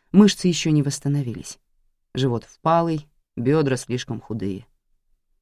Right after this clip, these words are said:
Подергав за редкие светлые волосы на лобке, она принялась рассматривать длинный багровый шрам на ноге и следы от содранной кожи на бедре и боку.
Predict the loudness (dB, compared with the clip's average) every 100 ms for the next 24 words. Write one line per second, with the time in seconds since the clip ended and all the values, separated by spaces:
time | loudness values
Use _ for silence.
0 | _ -2 0 2 0 0 0 2 2 0
1 | -4 -8 -2 -2 -2 -4 -6 -4 -2 -4
2 | -4 -6 -6 -10 -8 -6 -6 _ _ _
3 | _ _ 0 4 4 6 6 6 4 0
4 | 0 0 -2 -2 0 0 0 -2 0 2
5 | 2 0 0 0 2 2 0 -2 0 0
6 | 0 -2 -4 -6 -8 -10 _ _ -2 -2
7 | 0 -2 0 0 -2 -4 -4 0 0 0
8 | 0 -2 -4 -4 -2 0 -2 _ _ 0
9 | 2 2 -2 -2 -4 -4 -8 -10 -12 -14